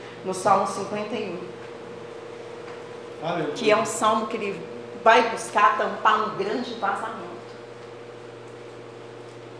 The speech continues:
Speaker 1: Ele vai dizer ali no Salmo cinquenta e um, "Senhor, não retire de mim o teu espírito." É como o rei Josias.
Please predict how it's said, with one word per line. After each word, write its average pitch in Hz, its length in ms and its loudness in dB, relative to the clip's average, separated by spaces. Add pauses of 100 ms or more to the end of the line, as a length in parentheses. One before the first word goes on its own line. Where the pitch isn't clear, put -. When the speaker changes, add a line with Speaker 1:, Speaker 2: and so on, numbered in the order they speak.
(420)
Speaker 1:
Ele 196 300 0
vai 202 220 10
dizer 202 300 2
ali 208 160 0
no 208 100 -4
Salmo 202 360 0
cinquenta 208 480 -4
e 196 80 0
um, 196 100 -2
"Senhor, 202 400 0
não 196 240 0
retire 220 440 -6
de 202 140 -8
mim 190 160 -4
o 202 120 -8
teu 196 180 -4
espírito." - 500 -10 (1400)
É - 40 -6
como 233 260 2
o 214 60 0
rei 208 180 -2
Josias. - 920 -8